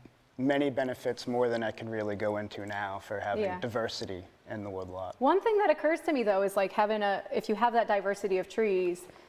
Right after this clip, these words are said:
Speaker 2: then you have the possibility of harvesting it for timber or, or, um, for firewood.
Speaker 1: Yeah.
Speaker 2: Um,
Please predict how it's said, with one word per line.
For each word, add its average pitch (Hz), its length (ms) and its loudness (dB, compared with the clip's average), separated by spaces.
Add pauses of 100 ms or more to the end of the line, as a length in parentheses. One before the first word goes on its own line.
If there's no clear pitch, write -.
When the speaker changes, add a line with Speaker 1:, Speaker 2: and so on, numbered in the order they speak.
(100)
Speaker 2:
then 196 160 4
you 196 100 2
have 180 400 0
the 190 80 -2
possibility 175 840 0
of 170 260 2
harvesting 175 540 0
it - 200 -6
for 165 520 0 (540)
timber 247 260 4
or, 208 320 2 (200)
or, 170 680 2
um, 165 560 0 (340)
for 202 140 2
firewood. 220 1000 4 (380)
Speaker 1:
Yeah. 190 560 4
Speaker 2:
Um, 170 380 -8